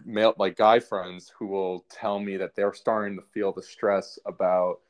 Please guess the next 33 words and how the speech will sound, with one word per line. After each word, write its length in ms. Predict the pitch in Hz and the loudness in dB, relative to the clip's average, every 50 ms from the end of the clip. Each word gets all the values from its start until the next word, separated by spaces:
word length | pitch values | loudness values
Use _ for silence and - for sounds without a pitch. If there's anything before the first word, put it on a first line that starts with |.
| _ _ _ _ _ _ _ _ | _ _ _ _ _ _ _ _
still 300 | - - - 127 117 110 | -20 -4 2 4 4 4
being 240 | 101 117 104 98 - | 4 0 -8 -10 -12
single, 460 | - - 110 104 95 87 - - _ - | -12 -12 -8 -8 -8 -8 -8 -10 _ -8
that 160 | 98 92 - | -8 -6 -4
they're 140 | 101 98 101 | -6 -6 -4
not 360 | 101 95 98 98 95 - - - | -2 -2 0 0 0 -2 -4 -8
in 100 | 107 101 | -10 -8
a 60 | 92 | -6
relationship 640 | 92 95 95 98 95 - 98 92 - - 104 95 - | -4 -2 -2 -2 -2 -6 -10 -16 -8 -6 -6 -4 -4
yet, 440 | 107 101 98 98 95 98 98 98 95 | -2 -2 0 2 2 2 2 0 0
or, 260 | 92 87 85 85 85 - _ _ _ _ _ _ _ | -2 -2 -4 -4 -8 -10 _ _ _ _ _ _ _
you 60 | 107 101 | -8 -6
know, 140 | 92 90 | -4 -4
that 140 | 87 92 90 | -4 -4 -6
they're 140 | - 98 98 | -4 -4 -4
not 160 | 95 92 92 | -2 -4 -4
engaged 640 | 92 90 87 - 95 95 98 95 95 95 92 - - | -6 -6 -4 -2 -2 0 2 0 0 0 -2 -6 -10
or 60 | 90 | -10
married, 600 | 87 90 92 95 92 92 92 92 92 92 95 87 | -8 -6 -4 -2 -2 -2 -2 -2 0 -2 -2 -2
and 360 | 92 85 85 85 85 85 95 | -4 -6 -8 -10 -14 -10 -8
th-, 100 | 90 87 | -6 -4
you 80 | 90 90 | -2 -2
know, 100 | 85 85 85 | -2 0 0
they 80 | 90 | -2
feel 180 | 87 - - 101 | -2 0 0 0
like 80 | 95 - | 0 0
the 80 | 92 | -4
clock 360 | - - - 95 92 90 - | -6 0 4 4 4 4 2
is 100 | - - | -2 -10
ticking. 340 | - - 110 101 - - 101 92 | -6 -4 -2 -2 -2 -2 -4 -4
Like, 180 | 85 92 - - | -4 0 2 2
this 100 | 185 - | 2 2
is, 160 | 185 120 | 0 -4